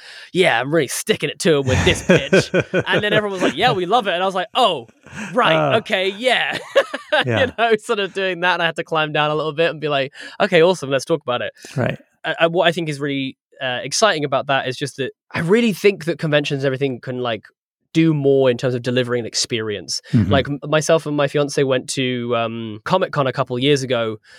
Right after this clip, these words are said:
Speaker 1: and I remember, like, her feeling like, "Oh, it was just, like, a little bit flat," and, but, you know, it was just sort of, I thought that they, there'd be more kinda grandeur to it almost. Like,
Speaker 2: Mm-hmm.
Speaker 1: there'd be more, do you know what I mean? It was just,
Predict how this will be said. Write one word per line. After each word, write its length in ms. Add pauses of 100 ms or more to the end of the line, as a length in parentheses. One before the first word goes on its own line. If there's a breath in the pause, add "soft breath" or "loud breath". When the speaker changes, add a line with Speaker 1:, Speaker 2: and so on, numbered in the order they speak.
(180 loud breath)
Speaker 1:
and 120
I 20
remember, 340
like, 260
her 220
feeling 300
like, 140
"Oh, 140
it 100
was 100
just, 240
like, 140
a 40
little 220
bit 220
flat," 360
and, 220
but, 140 (160)
you 60
know, 200
it 60
was 100
just 140
sort 100
of, 180 (380)
I 80
thought 200
that 120
they, 140
there'd 200
be 120
more 580 (400)
kinda 140
grandeur 640
to 220
it 120
almost. 440
Like, 100
Speaker 2:
Mm-hmm. 80
Speaker 1:
there'd 120
be 120
more, 320
do 80
you 40
know 40
what 60
I 20
mean? 80
It 40
was 120
just, 220